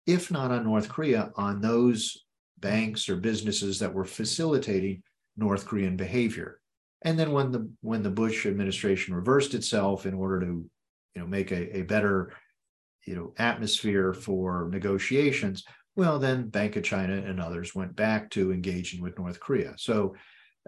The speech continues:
you know, it, it, it, it not necessarily would have solved the North Korean nuclear problem if we had maintained those sa-, sanctions, but it would have sent a signal that the U S was finally going to start enforcing its laws. And it would have given,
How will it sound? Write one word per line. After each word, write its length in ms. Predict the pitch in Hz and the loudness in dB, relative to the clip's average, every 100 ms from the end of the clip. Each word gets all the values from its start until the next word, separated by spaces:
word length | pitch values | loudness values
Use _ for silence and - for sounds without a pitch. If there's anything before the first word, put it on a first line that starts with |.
| - | -6
you 120 | 120 | 0
know, 100 | 107 | 2
it, 340 | 120 123 - | 4 4 4
it, 280 | 135 127 - _ _ _ | 4 4 2 _ _ _
it, 120 | 135 104 107 - _ _ _ _ _ | -6 -6 -6 -16 _ _ _ _ _
it 300 | 139 139 139 | -12 -10 -6
not 240 | 139 135 127 | -2 0 0
necessarily 920 | 127 127 - 127 117 117 110 107 95 | 2 2 2 4 6 6 6 2 0
would 180 | 107 107 | -2 -2
have 120 | 95 | 0
solved 440 | - 117 113 113 104 | 0 2 4 4 2
the 60 | |
North 240 | 101 98 - | 0 -2 -2
Korean 160 | 101 | -4
nuclear 320 | 98 101 107 95 | -4 -4 -2 -2
problem 560 | 104 101 101 98 95 120 | -2 0 0 -2 -6 -6
if 220 | 95 - | -8 -4
we 120 | 95 | -2
had 160 | 87 - _ _ | -4 -8 _ _
maintained 540 | 92 87 - 175 160 135 | -8 -8 0 2 4 4
those 360 | 107 101 - | 4 2 -2
sa-, 180 | 101 - | -10 -10
sanctions, 520 | 98 104 101 98 95 - _ _ - | -4 -4 -4 -6 -8 -14 _ _ 4
but 120 | 131 | 8
it 60 | |
would 240 | 127 131 165 | 8 8 6
have 140 | 160 | 6
sent 240 | - 139 123 | 4 2 0
a 40 | |
signal 400 | 123 120 110 107 | 0 0 2 0
that 140 | 101 - | 0 2
the 100 | 110 | 2
U 180 | 110 | 4
S 160 | 110 - | 2 0
was 120 | 98 | -4
finally 440 | - 110 110 107 98 | -2 0 2 2 2
going 180 | 98 | 0
to 60 | 95 | 0
start 420 | - 95 95 - | 0 0 0 -4
enforcing 540 | 95 90 104 101 - 90 | -8 -6 -4 -2 -4 -6
its 180 | - | -6
laws. 380 | 160 156 101 95 - - _ _ | -4 0 0 -4 -8 -20 _ _
And 120 | 123 | 0
it 120 | 117 110 | 2 4
would 240 | 120 143 | 6 6
have 200 | 127 107 | 4 2
given, 500 | 117 107 107 104 | 0 2 2 2